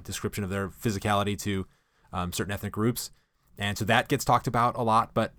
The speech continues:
otherwise they're not really explored. Um, and I think part of that is because Tolkien doesn't explore them. They are in many ways just, uh,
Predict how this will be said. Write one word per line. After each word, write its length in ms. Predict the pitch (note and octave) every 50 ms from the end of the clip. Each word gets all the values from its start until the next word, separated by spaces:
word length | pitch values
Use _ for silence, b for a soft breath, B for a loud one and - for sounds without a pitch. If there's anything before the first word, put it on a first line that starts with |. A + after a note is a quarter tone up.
| - -
otherwise 640 | E3 F#3+ G#3+ E3+ B2 B2 A#2 A#2 A2+ - - - - - -
they're 140 | A2 G#2
not 240 | G#2+ A2 B2 C3 - - _ _ - F#2 G2
really 340 | A2+ B2+ C#3+ C#3+ C3+ B2+ A#2
explored. 680 | A2+ - - - - G2+ G#2 A#2 C3+ C#3 D#3 E3 F3 - _ _ _ _ _ _ _ _ -
Um, 480 | A2 A2 G#2+ G#2+ G#2 G#2 G#2 G#2 G#2 - _ _ _ _ _ _ _ _ _ _ _ _ _ _ _
and 140 | - - A#2+
I 40 | A#2+
think 160 | - C3 A2
part 200 | - A2 A2 A2+
of 40 | A2
that 120 | G#2+ G#2+
is 80 | G#2 F2+
because 680 | - A2 - - G#2 G#2 G#2 G#2 G#2 G2+ - - - - - -
Tolkien 300 | - A2+ A2+ - B2 A#2+
doesn't 240 | A#2 A#2+ A2+ C3 B2
explore 360 | B2 - - - A#2+ A#2+ C3+
them. 300 | C#3 C#3+ D#3 F3+ F#3+ F3 - -
They 200 | G2+ F#2 G2+ F#2+
are 260 | F#2+ G2+ G2+ G2+ G#2
in 200 | - - G#2+ G2
many 180 | F#2+ G2 G#2 G2+
ways 360 | G2 G2 G2+ G#2+ A2 G#2 -
just, 400 | - G#2 G2 - - - - -
uh, 400 | G#2 G2+ G2+ G2 G2 F#2+ F#2+ F#2